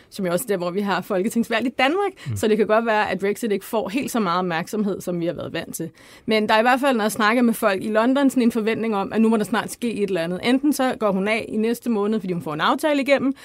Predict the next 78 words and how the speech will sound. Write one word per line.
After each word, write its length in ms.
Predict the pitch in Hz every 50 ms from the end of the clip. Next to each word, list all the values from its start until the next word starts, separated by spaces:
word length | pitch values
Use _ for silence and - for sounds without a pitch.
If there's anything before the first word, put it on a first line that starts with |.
| - - -
eller 140 | - 214 220
også 120 | 220 220
går 60 | - 240
hun 120 | 226 214
af, 220 | 190 196 208 - -
fordi 160 | 180 226 180
hun 100 | 190 180
ikke 160 | - 196 190 -
får 80 | 220
sin 140 | 185 165 175
aftale 380 | 170 175 165 170 - 175 165 165
igennem. 260 | - - - - - - - - - -
Der 60 | 214
er 80 | 233
så 100 | 240 269
meget, 260 | 262 247 226 226 226 - - _ _ -
øh, 180 | - 220 208 208
s-, 200 | 208 - - - - - 214 208
sådan 220 | - 214 214 202 -
uenighed 640 | 240 - - - 262 247 254 262 262 233 233 202 -
nu, 200 | 190 190 196 196
og 200 | - - - 185
så 120 | - 208
meget 240 | 196 190 185 190 202 -
utilfredshed 600 | 254 269 254 285 240 - - 185 175 175 - 180
med 160 | 156 175 180
hende, 260 | 185 202 185 196 180
at 140 | - 190 185 - - - - - _ _ _ -
nu 300 | 196 180 185 220 220 233
er 80 | 226 196
der 60 | 196
nogen, 160 | 190 190 190
der 60 | 208
føler, 260 | - - 214 196 170
at 80 | 185 190
det 100 | 214 190
må 80 | 185 185
komme 300 | 180 - 214 180 190 208
på 120 | - 247
en 40 | 214
eller 140 | - - 185
anden 120 | 190 185
måde 200 | 180 180 185 208
sådan 260 | 220 - 190 185 196
til 300 | - - 220 185 185 180 -
en, 180 | 185 185 190 180 - _ - -
en 120 | - 208
konklusion. 640 | 202 - 220 190 180 - 202 202 - 196 180 - 185 180 - - - - -
Men 120 | - 208
det 40 | 185
er 20 |
jo 40 | 233
slet 100 | - 277
ikke 120 | 254 254 -
sikkert. 180 | 247 214 226
Vi 60 | 233
har 20 | 233
jo 40 | 220
set 180 | - 285 247
mange 280 | 208 214 208 233 240 214
gange, 160 | 180 180 190
at 60 | 208
der 80 | 185 180
har 100 | 202 208
været 180 | 175 180 180
stort 240 | 180 - 220 196 185
pres 260 | - - 202 185 185
på, 80 | - 208
at 60 | 196
hun 80 | 196 196
gik 140 | 185 196 180
af, 140 | 180 170
men 100 | - -
hun 140 | 185 208 208
hænger 300 | 165 220 208 190 190 190
sig 140 | 196 - 180
jo 120 | 170 165
fast. 440 | 175 - - 226 233 - - - -